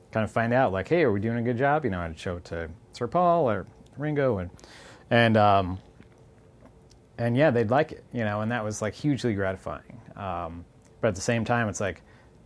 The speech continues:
"Oh, I'm gonna have to do this again in a month. Like, I'm gonna have to come back to these guys and show 'em in a month." And so it's like, I could just barely catch my breath and then, like, fly back from Abbey Road and, like, tell the team, like, "Hey, yeah, we, you know,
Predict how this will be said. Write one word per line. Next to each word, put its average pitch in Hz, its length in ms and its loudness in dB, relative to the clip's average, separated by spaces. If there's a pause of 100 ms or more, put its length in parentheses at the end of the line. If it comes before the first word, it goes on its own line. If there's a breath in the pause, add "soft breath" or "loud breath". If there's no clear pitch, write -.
"Oh, 143 200 8
I'm 127 120 4
gonna 139 120 4
have 139 120 4
to 120 60 -4
do 123 120 4
this 117 180 0
again 123 240 2
in 110 100 0
a 98 40 -2
month. 107 380 -2
Like, 101 180 -2
I'm 113 80 0
gonna 123 140 2
have 120 100 0
to - 80 -4
come 117 160 -2
back 113 180 2
to 117 60 -4
these 104 180 -4
guys 98 240 0
and 95 80 -8
show 101 220 -4
'em 104 100 -6
in 104 60 -4
a 107 40 -2
month." 120 300 -2
And 90 120 -10
so 90 340 -6
it's 82 160 -12
like, 85 280 -8
I 123 120 -2
could 110 180 -2 (720 loud breath)
just 113 200 -2
barely 135 340 6
catch 123 240 0
my 104 120 -2
breath 92 540 -2 (560)
and 101 180 -8
then, 90 140 -6
like, 85 260 -10 (140)
fly 104 260 0
back 92 260 0
from 95 140 -8
Abbey 87 200 -6
Road 90 260 -4
and, 85 80 -10
like, 80 160 -8
tell 95 140 -2
the 92 60 -10
team, 98 200 -8
like, 98 160 -6
"Hey, 190 240 2
yeah, 165 300 -4
we, 160 180 -8
you 120 80 -8
know, 113 280 -6